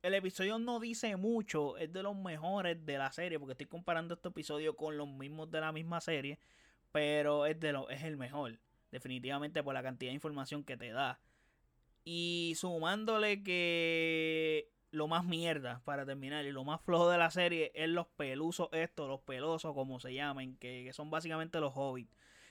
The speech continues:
Esa trama no genera nada de interés alguno.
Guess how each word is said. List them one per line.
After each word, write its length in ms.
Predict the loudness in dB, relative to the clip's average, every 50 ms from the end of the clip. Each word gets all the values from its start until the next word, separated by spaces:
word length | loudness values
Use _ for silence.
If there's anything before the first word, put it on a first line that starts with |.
| -10 -4
Esa 300 | -2 0 2 4 4 4
trama 400 | 6 6 6 6 4 4 2 0
no 180 | -2 0 0 2
genera 560 | 0 0 0 2 2 4 4 4 2 2 -2 -6
nada 800 | -8 -8 -6 -6 -4 -2 -2 0 0 0 0 0 0 0 -2 -4
de 280 | -6 -6 -4 -4 -2
interés 520 | -2 -4 -6 -8 -6 -6 -4 -2 -2 0 0
alguno. 600 | -2 -2 -2 -4 -4 -4 -2 -2 -4 -6 -10